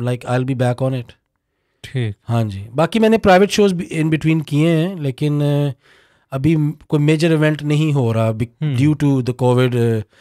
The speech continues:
Speaker 1: अ, restrictions।
Speaker 2: सही।
Speaker 1: हाँ जी।
Speaker 2: सही।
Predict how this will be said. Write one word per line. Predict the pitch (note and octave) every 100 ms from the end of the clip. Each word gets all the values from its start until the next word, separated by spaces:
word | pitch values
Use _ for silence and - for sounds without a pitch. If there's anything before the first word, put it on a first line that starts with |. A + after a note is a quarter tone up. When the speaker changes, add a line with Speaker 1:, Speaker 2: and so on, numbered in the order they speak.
| - _ _ -
Speaker 1:
अ, | A#2+ A#2+
restrictions। | B2 - B2 - A#2 G2
Speaker 2:
सही। | - - _ _ _ _ - -
Speaker 1:
हाँ | A#2
जी। | G#2+ F#2+
Speaker 2:
सही। | F2+ _ _ _ - A#2+